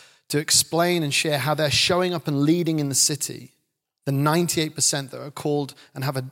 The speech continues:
unique assignment to go and extend the kingdom beyond the walls of the church. In all of that,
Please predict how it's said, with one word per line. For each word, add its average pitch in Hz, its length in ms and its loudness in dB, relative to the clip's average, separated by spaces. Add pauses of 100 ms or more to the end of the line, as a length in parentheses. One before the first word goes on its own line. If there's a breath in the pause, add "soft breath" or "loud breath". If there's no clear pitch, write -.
(120)
unique 143 500 0
assignment 151 640 -2
to 135 100 -10
go 127 100 -4
and 123 80 -8
extend 156 460 0
the 143 40 -6
kingdom 127 440 -6 (260 loud breath)
beyond 147 400 0
the 143 60 -2
walls 131 320 -2
of 123 80 -10
the 127 60 -12
church. - 600 -12 (1120)
In 185 120 4
all 220 220 6
of 170 140 -2
that, 143 420 2